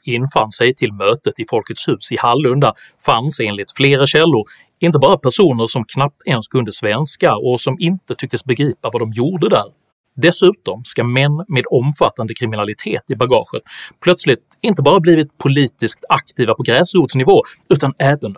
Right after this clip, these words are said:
övertygade socialdemokrater. Enligt en av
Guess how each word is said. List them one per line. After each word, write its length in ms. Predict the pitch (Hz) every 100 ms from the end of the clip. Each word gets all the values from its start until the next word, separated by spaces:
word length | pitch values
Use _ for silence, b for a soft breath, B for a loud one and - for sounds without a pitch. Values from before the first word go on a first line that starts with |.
| _ 117
övertygade 880 | 113 123 131 - - 127 117 110 95
socialdemokrater. 1300 | - 110 - 107 104 113 123 117 120 120 113 117 98 _ _ _ _ _ -
Enligt 380 | 107 98 98 -
en 280 | 113 117 117
av 220 | 110